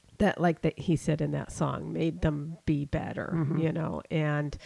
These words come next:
Speaker 1: uh, you could hear a little bit in there about his, his voice cracking, even when he was, uh, you know,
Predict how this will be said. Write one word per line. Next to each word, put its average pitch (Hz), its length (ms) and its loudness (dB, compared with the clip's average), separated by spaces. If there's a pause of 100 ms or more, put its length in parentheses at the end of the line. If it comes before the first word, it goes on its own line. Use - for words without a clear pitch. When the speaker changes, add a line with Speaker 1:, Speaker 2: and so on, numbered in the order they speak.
(320)
Speaker 1:
uh, 147 260 4
you 165 140 4
could 220 140 10
hear 269 220 12
a 247 60 12
little 226 200 12
bit 202 280 8
in 175 280 6
there 165 420 8
about 151 320 6
his, 165 580 6
his 156 220 2
voice 151 360 6
cracking, 143 540 4
even 165 260 6
when 160 120 6
he 156 100 4
was, 147 160 2
uh, 160 60 2 (360)
you 170 140 4
know, 139 180 2